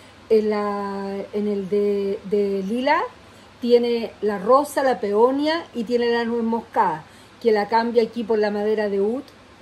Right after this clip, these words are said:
La madera de oud es una not-, es una madera muy,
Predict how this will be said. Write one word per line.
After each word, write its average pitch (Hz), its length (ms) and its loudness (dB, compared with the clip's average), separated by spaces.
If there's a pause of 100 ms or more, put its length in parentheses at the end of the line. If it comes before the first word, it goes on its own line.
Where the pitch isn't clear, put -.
(260)
La 214 100 -4
madera 208 380 0
de 202 120 -2
oud 226 280 0
es 208 180 -2
una 196 240 -4
not-, 202 200 -4 (200)
es 208 140 -2
una 196 240 -4
madera 196 360 -2
muy, 240 540 -4